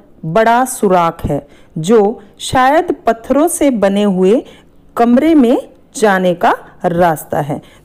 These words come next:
तो आपसे पूछा जा सकता है कि पोर्ट होल क्या होता है, तो आप बताएंगे कि पोर्ट होल पत्थरों से बने हुए कमरे में जाने का रास्ता था।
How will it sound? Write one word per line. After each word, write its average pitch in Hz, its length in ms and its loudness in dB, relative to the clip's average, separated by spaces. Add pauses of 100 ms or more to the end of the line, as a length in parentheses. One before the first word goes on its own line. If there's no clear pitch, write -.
तो 214 80 2
आपसे 196 520 -2
पूछा 226 420 -2
जा 226 180 2
सकता 214 380 -4
है 247 280 0 (280)
कि 262 100 0
पोर्ट 262 540 2 (340)
होल 226 300 2 (320)
क्या 240 200 0
होता 175 420 -2
है, 147 240 -6 (260)
तो 202 60 2
आप 175 260 -2
बताएंगे 180 640 -2 (400)
कि 233 80 0
पोर्ट 208 460 2
होल 320 360 2 (400)
पत्थरों 269 400 2
से 269 180 -2
बने 190 320 0
हुए 185 340 2 (260)
कमरे 180 320 0
में 160 200 0
जाने 151 320 0
का 269 160 0 (380)
रास्ता 151 540 -4
था। - 320 -16